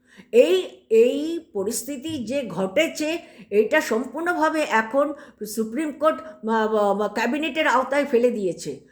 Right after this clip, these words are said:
সেখানে তোমরা কেন এইসব আন্দোলন করে আর, এ, মানে, একটা সি-, সিক্রেট বিশাল বড় একটা ঘটনা ঘটিয়ে তারপরে তোমরা তৃণমূলের উপরে বা প্রশাসনের উপরে ব্লেম দেবে?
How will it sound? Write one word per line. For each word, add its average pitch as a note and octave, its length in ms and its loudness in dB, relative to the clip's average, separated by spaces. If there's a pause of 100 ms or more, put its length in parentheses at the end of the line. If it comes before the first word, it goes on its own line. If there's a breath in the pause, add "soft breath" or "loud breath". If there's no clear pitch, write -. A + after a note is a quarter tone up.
সেখানে D#4 380 -6
তোমরা C#4+ 300 2
কেন F4+ 240 -2
এইসব E4 300 -4
আন্দোলন C#4 440 -2
করে C#4+ 240 -2
আর, B3 240 -2 (400 loud breath)
এ, A3 120 2 (120)
মানে, A#3 180 0
একটা A3 440 0
সি-, F#3+ 360 -10
সিক্রেট C4 600 -6
বিশাল C#4 320 2
বড় C#4 160 0
একটা C4+ 280 -2
ঘটনা B3 500 -2
ঘটিয়ে A#3+ 600 -2 (200 loud breath)
তারপরে G#3+ 380 0
তোমরা B3+ 300 0
তৃণমূলের A#3+ 600 2
উপরে A#3+ 240 0
বা A#3+ 120 0
প্রশাসনের G#3+ 600 -2
উপরে G#3+ 260 -2
ব্লেম F#3 340 0
দেবে? D#3+ 260 0